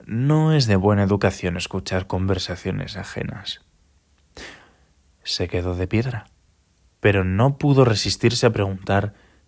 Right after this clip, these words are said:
qué quería decir con aquello que había escuchado. "Precisamente hablábamos de que no podíais marcharos, pero sin nuestra ayuda". Eury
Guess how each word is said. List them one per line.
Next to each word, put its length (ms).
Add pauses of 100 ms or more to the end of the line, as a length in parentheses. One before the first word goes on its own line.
(160)
qué 180
quería 320
decir 380
con 180
aquello 340
que 80
había 220
escuchado. 680 (1900)
"Precisamente 1040
hablábamos 760
de 140
que 140
no 260
podíais 400
marcharos, 800 (760)
pero 200
sin 300
nuestra 340
ayuda". 460 (1400)
Eury 480